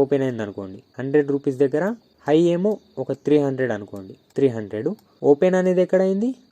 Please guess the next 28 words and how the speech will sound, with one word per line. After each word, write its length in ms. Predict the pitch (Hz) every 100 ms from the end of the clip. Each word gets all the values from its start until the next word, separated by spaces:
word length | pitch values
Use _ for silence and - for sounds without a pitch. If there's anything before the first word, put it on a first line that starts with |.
| 147
హండ్రెడ్ 280 | 151 135 98
దగ్గర. 220 | 95 - - _ 127
అయితే 160 | 147 175
మన 100 | 165 151
ఎంట్రీ 220 | 160 180 190
పాయింట్ 240 | 190 190 185
ఏది? 160 | 196 240 269 - 139
ఏదైతే 460 | 160 180 170 170 233 254 - 139
ఈ 20 | 135
క్యాండిల్ 380 | 151 147 165 165 143
ఉందో 240 | 120 143 220 - _ -
క్యాండిల్ 420 | 135 156 170 165
యొక్క 240 | 160 - 196 220 262 - - -
హైనే 360 | 147 151 170 226 240 - -
ఎంట్రీ 220 | 143 147 143
పాయింట్ 240 | 110 101 95
మనది. 240 | 95 92 - 131
ఈ 40 | -
హై 120 | 160 190 202
అంటే 220 | 202 220 170
ఇది 100 | 147 -
క్లోజింగ్ 400 | 175 180 190 156 147
పాయింటే 280 | 131 113 113
కదా, 140 | 139 110 _ -
హై 120 | 151 175
అంటే 240 | 175 175 226 254 _ -
క్లోజ్ 220 | 139 120 -
పాయింట్. 220 | 95 98